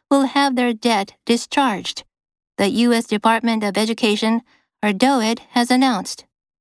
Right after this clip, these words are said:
The forgiveness will impact more than two hundred thirty thousand borrowers. The debt relief applies to federal student loan borrowers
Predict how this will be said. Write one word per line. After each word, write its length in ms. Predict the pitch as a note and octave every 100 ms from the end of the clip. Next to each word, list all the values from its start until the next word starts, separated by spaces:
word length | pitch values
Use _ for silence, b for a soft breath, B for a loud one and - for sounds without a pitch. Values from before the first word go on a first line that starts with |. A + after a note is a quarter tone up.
| _ _ _ _ _ -
The 160 | B3+
forgiveness 720 | B3+ C#4+ B3 D#4 C4+ G3+ G3 G3+
will 200 | A#3+ A#3
impact 500 | C4+ B3 B3 A#3+ A#3
more 180 | A#3
than 160 | A3+ G#3+
two 240 | - D4+
hundred 380 | C4 B3+ A#3 -
thirty 260 | C#4 D4 D4
thousand 440 | B3 A3+ A3+ A#3
borrowers. 680 | A#3 A#3 G#3+ G3 F#3 F3+ - _ _ _ _ _ -
The 140 | C4+
debt 320 | C4+ D#4+ C#4
relief 360 | B3+ A#3+ A3+ G3+
applies 460 | F#3+ B3 A#3+ A#3 -
to 140 | G#3+ G3+
federal 440 | B3 C#4+ C#4+ C#4
student 460 | - - B3+ B3+ A3
loan 320 | A3+ A3+ G#3+
borrowers 680 | G#3+ G#3 F#3+ F#3 F#3 F#3